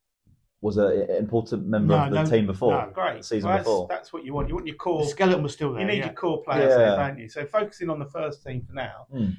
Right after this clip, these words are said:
Speaker 3: So you've come into Kent County. You, you've started the season. How did, how did you find the first few games?
Speaker 1: Yeah, so we,
Speaker 2: We
Speaker 1: uh,
Speaker 2: were really well prepared. He, he got them really well prepared. There's no doubt about that at all. And they were pumped and ready for those first three games, weren't they?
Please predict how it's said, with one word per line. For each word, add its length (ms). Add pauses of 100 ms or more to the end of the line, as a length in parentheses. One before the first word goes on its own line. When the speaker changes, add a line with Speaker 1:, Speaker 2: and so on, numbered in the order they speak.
(100)
Speaker 3:
So 140
you've 160
come 180
into 180
Kent 220
County. 240
You, 140 (180)
you've 160
started 400
the 80
season. 800 (360)
How 140
did, 180 (100)
how 180
did 160
you 80
find 300
the 60
first 280
few 140
games? 520 (460)
Speaker 1:
Yeah, 220
so 180
we, 80
Speaker 2:
We 60
Speaker 1:
uh, 200 (100)
Speaker 2:
were 20
really 320
well 200
prepared. 460
He, 200
he 100
got 160
them 140
really 200
well 160
prepared. 400
There's 120
no 160
doubt 240
about 240
that 200
at 80
all. 160 (360)
And 100
they 60
were 160 (120)
pumped 340
and 100
ready 220
for 120
those 200
first 280
three 120
games, 280
weren't 120
they? 60